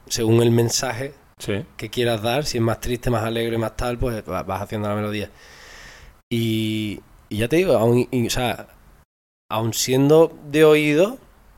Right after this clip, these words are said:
Speaker 1: eh, o sea, mm, mm, aun habiendo aprendido a tocar de oído, eh, me parece también como, como muy intuitivo,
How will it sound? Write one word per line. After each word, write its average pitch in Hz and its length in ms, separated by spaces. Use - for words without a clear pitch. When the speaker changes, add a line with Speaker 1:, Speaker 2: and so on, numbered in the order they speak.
Speaker 1:
eh, 117 640
o - 60
sea, 104 320
mm, 101 640
mm, 101 40
aun 101 140
habiendo 104 260
aprendido 120 420
a 113 40
tocar 117 360
de 113 120
oído, 113 400
eh, 101 720
me 104 140
parece 101 360
también 123 460
como, 127 600
como 110 240
muy 110 240
intuitivo, 120 680